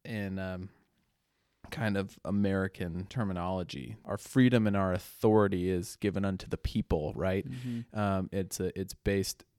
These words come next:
Speaker 1: to the, uh, the people and to the republic.
Speaker 2: Yeah,
Speaker 1: That's
Speaker 2: government of the people, by the people,
Speaker 1: peop-
Speaker 2: and for the people.
Speaker 1: Exactly.
Speaker 2: Yeah.
Speaker 1: And that is not the case in the kingdom of God. It's a monarchy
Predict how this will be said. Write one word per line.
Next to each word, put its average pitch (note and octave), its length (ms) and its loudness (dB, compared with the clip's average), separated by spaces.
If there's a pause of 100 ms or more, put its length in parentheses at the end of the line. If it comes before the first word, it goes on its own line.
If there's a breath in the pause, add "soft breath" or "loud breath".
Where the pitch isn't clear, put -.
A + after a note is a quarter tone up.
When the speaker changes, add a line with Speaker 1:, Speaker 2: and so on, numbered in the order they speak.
Speaker 1:
to A2 100 -2
the, F#2 140 -6 (120)
uh, E2 340 -6
the E2 100 -8
people G2 420 0
and F#2 140 -6
to F#2 100 -8
the F2 80 -6
republic. F#2 720 -2
Speaker 2:
Yeah, - 160 -12
Speaker 1:
That's A2 300 2
Speaker 2:
government B2 280 -4
of A#2+ 200 -4
the A#2+ 60 -12
people, A#2 340 -6
by A#2 240 -6
the A#2+ 100 -10
people, - 220 -2
Speaker 1:
peop- A2 80 0
Speaker 2:
and A#2 120 -6
for A#2 160 -6
the - 120 -10
people. - 260 -10
Speaker 1:
Exactly. A2 800 2 (120)
Speaker 2:
Yeah. - 80 -18 (160 loud breath)
Speaker 1:
And A#2+ 380 4
that A#2+ 380 4
is A#2+ 260 4
not G#2 400 4
the A2+ 100 0
case G#2 460 0
in B2 100 4
the A2 80 2
kingdom F#2+ 360 -2
of G#2 100 -4
God. C#3 220 2
It's C3 160 0
a - 20 4
monarchy G2+ 720 2